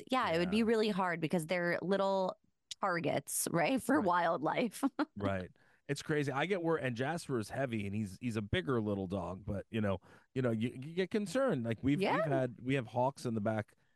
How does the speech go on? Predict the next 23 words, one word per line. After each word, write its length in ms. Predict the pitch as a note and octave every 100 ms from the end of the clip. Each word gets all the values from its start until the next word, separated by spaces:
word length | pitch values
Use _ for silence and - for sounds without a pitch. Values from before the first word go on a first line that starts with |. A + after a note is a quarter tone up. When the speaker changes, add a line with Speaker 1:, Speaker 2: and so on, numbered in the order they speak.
| _
Speaker 2:
you 80 | -
know, 100 | C#3
flying 320 | A#2 C3+ B2
around 300 | A#2 A2 A2
here 200 | G#2+ G#2+
and 160 | G#2 A#3+
there 140 | C4
now, 280 | C#4+ D4+ F4
Speaker 1:
Mm-hmm. 60 | A#3
Speaker 2:
which 320 | A3+ - - _ _ _ _ _ _ -
hadn't 600 | - A#3+ E4+ E4 D3 C#3+
been 220 | D3+ D3
the 100 | C3
case 400 | B2+ A#2+ A2+ -
for 300 | - A#2+ G#2+
a 80 | G#2+
while. 640 | A2+ A#2+ B2+ A2 F2+ - - _ _ -
Um, 440 | A2+ A2 G#2+ G#2+ -
they 120 | A2+
come 280 | C3+ G#3 B3+
and 120 | C4+
they 80 | B3
go, 300 | A3+ D#3+ -